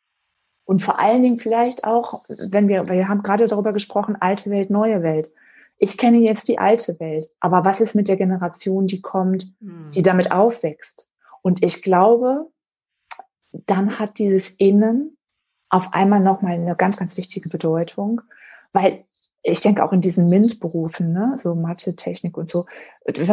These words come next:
Speaker 1: man dann fragt, äh, wer von euch möchte gerne Physikerin oder Physiker werden? Wenn ich das, wenn, wenn ich das denn wirklich auch so benenne,
Speaker 2: Mhm.
Speaker 1: ich glaube, ich,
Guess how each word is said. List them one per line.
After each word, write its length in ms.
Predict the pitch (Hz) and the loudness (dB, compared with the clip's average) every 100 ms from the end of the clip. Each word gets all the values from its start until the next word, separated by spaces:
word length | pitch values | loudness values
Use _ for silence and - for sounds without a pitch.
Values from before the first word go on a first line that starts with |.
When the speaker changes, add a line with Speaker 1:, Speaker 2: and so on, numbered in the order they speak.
| 208 | 4
Speaker 1:
man 100 | 202 | 4
dann 140 | 196 | 2
fragt, 500 | - - 226 220 - - | -2 0 0 0 -4 0
äh, 260 | 190 175 170 180 _ _ _ _ - _ _ | 2 2 -2 -14 _ _ _ _ -16 _ _
wer 320 | - 214 294 | 0 2 4
von 240 | 381 320 277 | 2 -2 0
euch 300 | 220 233 233 | 2 2 2
möchte 340 | 202 202 202 | -2 0 -2
gerne 360 | 190 180 175 180 | -2 -2 0 -4
Physikerin 760 | - 190 190 190 190 175 180 | -2 -2 0 -2 -4 -4 -4
oder 260 | 170 175 175 | -2 -2 -2
Physiker 560 | - 202 208 208 - 151 | -2 -2 -2 -2 -6 -4
werden? 460 | 156 151 156 170 _ _ _ _ - - _ _ | -2 -4 -8 -10 _ _ _ _ -20 -20 _ _
Wenn 320 | - 175 190 | -2 2 4
ich 220 | 180 185 - | 4 0 0
das, 420 | 185 185 - - _ - | -2 -2 -8 -16 _ -4
wenn, 200 | 190 180 | 0 0
wenn 180 | 185 190 | 2 2
ich 140 | 185 185 | 2 0
das 220 | 185 - | -4 -2
denn 180 | 190 180 | 0 2
wirklich 320 | 196 202 190 | 0 0 0
auch 100 | 185 | 0
so 180 | - 170 | 0 0
benenne, 600 | 175 180 185 202 180 180 | 0 2 4 4 2 -4
Speaker 2:
Mhm. 280 | - 156 147 | -14 -16 -10
Speaker 1:
ich 100 | 143 | -8
glaube, 320 | 139 175 175 | -4 -2 2
ich, 260 | 180 - - | 2 0 -6